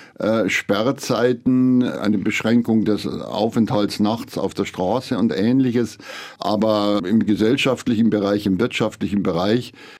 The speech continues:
ist das Leben noch in einem gewissen Umfang weitergegangen und dazu gehörte auch diese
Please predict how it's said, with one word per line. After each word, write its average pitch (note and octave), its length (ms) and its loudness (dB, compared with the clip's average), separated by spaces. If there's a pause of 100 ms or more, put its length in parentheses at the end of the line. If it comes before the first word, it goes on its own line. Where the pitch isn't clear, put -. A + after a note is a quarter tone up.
(180)
ist G2+ 160 -4
das G#2+ 120 0
Leben A#2 220 4
noch A#2+ 160 2
in A2+ 80 2
einem G#2+ 200 2
gewissen G#2+ 400 0
Umfang G2+ 420 0
weitergegangen A#2+ 720 2
und A#2 180 2
dazu B2 220 -2
gehörte A#2 380 0
auch A#2 160 -2
diese B2 340 0